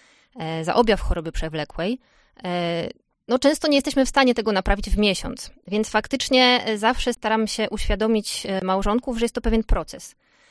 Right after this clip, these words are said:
E, jeśli trafiają do mnie małżonkowie, którzy mają problem z płodnością i w, e, tym kierunku szukają, e, jakiejś porady, m,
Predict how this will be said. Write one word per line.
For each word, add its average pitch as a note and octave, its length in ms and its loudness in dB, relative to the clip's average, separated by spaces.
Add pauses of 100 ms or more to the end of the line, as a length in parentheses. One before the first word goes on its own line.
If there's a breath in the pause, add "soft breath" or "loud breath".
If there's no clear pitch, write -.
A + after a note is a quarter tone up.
(360 soft breath)
E, E3 520 -4
jeśli B3+ 440 0
trafiają B3+ 680 4 (100)
do A3+ 160 2
mnie A#3+ 200 6
małżonkowie, A3 640 2
którzy A3 200 -2
mają G3 200 2
problem D4 320 2
z - 40 -4
płodnością A#3+ 520 2
i G#3 140 -2
w, - 240 -2
e, G#3+ 300 6
tym C4+ 180 4
kierunku B3 400 0
szukają, G#3+ 640 2
e, F#3+ 180 0
jakiejś F#3+ 280 -6
porady, G#3+ 380 2
m, F#3+ 240 0